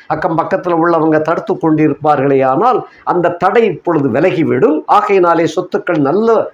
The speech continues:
விலைக்கு விற்பனையாகி உங்களுக்கு கையில கேஷாக வந்து சேரும். இப்படிப்பட்ட ஒரு அரிய வாய்ப்பை அவர் கொடுப்பார். அதே சமயத்தில்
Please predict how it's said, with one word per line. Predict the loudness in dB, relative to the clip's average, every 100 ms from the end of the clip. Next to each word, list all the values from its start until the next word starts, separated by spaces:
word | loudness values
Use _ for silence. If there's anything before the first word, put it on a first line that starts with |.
| _
விலைக்கு | -4 0 0 0 -4
விற்பனையாகி | -2 -2 -2 -2 0 2 2 2 0
உங்களுக்கு | 0 0 0 -2 -4 -2
கையில | 0 0 -2
கேஷாக | -2 -2 0 -2 -2
வந்து | -4 -4 -4
சேரும். | -4 -6 -6 -10 _ _ _ -4
இப்படிப்பட்ட | -4 0 -2 -2 -4 0
ஒரு | 2 2
அரிய | 0 -2 0 0
வாய்ப்பை | 2 0 0 0 0
அவர் | 0 -2
கொடுப்பார். | -4 -4 -2 -2 -2
அதே | -2 0 0
சமயத்தில் | 0 0 0 0 -2 -4